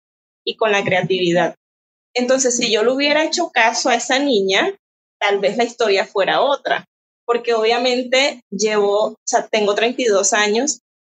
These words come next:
y han sido muchos años, sí, he, he vivido lo que tenía que vivir y he pasado lo que tenía que pasar,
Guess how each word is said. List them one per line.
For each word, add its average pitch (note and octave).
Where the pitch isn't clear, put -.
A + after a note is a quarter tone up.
y A#3
han A3
sido B3
muchos C#4+
años, C#4
sí, C#4
he, G3+
he A#3
vivido C#4
lo D4
que B3
tenía F3+
que F3+
vivir A#3+
y G#3
he F3+
pasado G3
lo G#3+
que F3
tenía E3+
que -
pasar, A#3